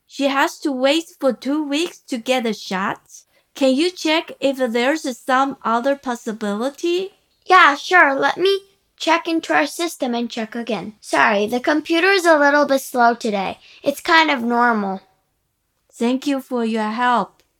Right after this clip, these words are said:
Speaker 2: Madam, I'm afraid that you do not have any other choice. You have to wait two weeks to let her get the shot. That is only the available time we have.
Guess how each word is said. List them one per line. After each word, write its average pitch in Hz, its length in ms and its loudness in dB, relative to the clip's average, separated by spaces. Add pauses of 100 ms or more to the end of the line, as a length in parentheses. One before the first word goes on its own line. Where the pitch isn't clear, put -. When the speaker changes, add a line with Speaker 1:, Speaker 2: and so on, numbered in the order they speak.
(340)
Speaker 2:
Madam, 285 680 4
I'm 294 240 4
afraid 311 520 2
that 269 180 -2
you 277 160 -4
do 302 120 -6
not 269 180 -2
have 254 140 -4
any 247 280 -2
other 226 160 -4
choice. 277 500 0 (460)
You 320 320 2
have 311 220 2
to 311 120 -2
wait 254 240 0
two 359 260 0
weeks 311 420 -4
to 302 80 -2
let 262 220 4
her 254 120 -4
get - 260 -6
the 247 80 0
shot. 240 380 0 (340)
That 277 220 4
is 294 180 2
only 285 380 0
the 254 180 4
available 254 540 2
time 240 440 -4
we 220 140 -2
have. 202 320 -2